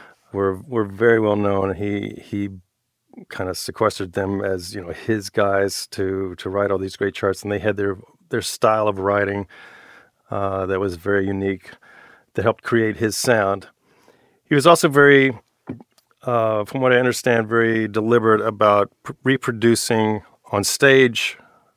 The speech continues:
the sound that he would record that people were well known for. Um, he didn't,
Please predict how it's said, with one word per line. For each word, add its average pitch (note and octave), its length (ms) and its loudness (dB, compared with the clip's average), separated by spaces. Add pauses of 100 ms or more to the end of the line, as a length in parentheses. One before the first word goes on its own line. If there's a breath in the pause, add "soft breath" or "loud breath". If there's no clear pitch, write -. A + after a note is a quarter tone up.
the A2 60 -4
sound A#2+ 380 2
that G2+ 80 -2
he A2 140 -2
would G2+ 180 -4
record G2 520 0
that F#2+ 80 -4
people G#2 300 -4
were G2 80 -2
well G2 200 0
known G2 240 -2
for. - 340 -16 (920 loud breath)
Um, F2+ 500 -2 (840)
he - 200 -6
didn't, G#2+ 520 -4